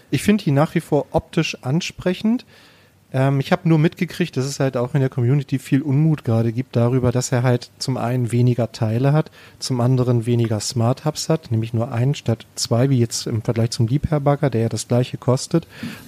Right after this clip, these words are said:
und auch weniger Wo-, Motoren hat, nämlich eben nur vier statt, ich glaub, beim Liebherr waren's noch sieben, ne?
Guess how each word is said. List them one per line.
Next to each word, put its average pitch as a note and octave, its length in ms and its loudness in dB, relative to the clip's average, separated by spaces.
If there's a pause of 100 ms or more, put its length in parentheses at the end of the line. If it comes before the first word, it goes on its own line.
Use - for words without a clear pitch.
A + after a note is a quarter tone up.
und C#3 240 4
auch C3 300 0 (100)
weniger C3 580 2
Wo-, C#3 140 -4
Motoren C#3+ 520 4
hat, G#2+ 160 -2
nämlich A#2 240 0
eben A#2 200 0
nur A2+ 140 2
vier C#3+ 420 2
statt, - 360 -2
ich - 120 -14
glaub, A#2+ 160 -4
beim A2 140 -2
Liebherr C3+ 260 -2
waren's B2 240 -2
noch A2+ 120 -2
sieben, A#2 400 -2
ne? B2+ 180 -2